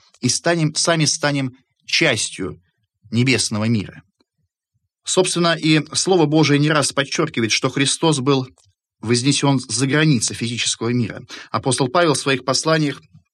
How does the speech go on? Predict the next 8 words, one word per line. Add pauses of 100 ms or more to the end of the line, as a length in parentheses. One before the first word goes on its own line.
(200)
ясно
и
недвусмысленно
указывает,
что
Христос (460)
прошел
небеса